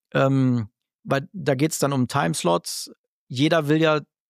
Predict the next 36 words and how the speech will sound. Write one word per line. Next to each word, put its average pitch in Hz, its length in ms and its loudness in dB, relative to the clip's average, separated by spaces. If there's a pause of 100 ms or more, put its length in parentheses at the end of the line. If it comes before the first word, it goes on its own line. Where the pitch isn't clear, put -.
(140)
die 147 160 -2
großen 156 360 0
Bands 156 340 0
irgendwann 156 420 0
mal 151 220 -2
haben 156 340 0
an 147 160 -4
einem 151 100 -2
Samstag 147 500 -2
auf - 200 -4
einer 160 140 0
großen 143 340 0
Veranstaltung. 160 720 0 (600)
Wie 165 180 0
funktioniert 170 540 2
das? 131 120 0
Ich 120 100 -4
glaube, 151 280 0
ihr 143 160 0
sitzt 170 260 0
tatsächlich 170 560 0
an 147 100 0
einem 147 240 -2
großen 151 360 -2
Tisch. - 420 -2 (180)
Da 139 160 0
sind 151 200 -2
dann 156 180 0
die 139 260 -4
großen 165 760 0
Traditionschors 160 880 0
und 151 100 -4
Karnevalsgesellschaften 160 920 -2
kommen 151 220 -2
dann 151 100 0
zusammen. 160 500 -2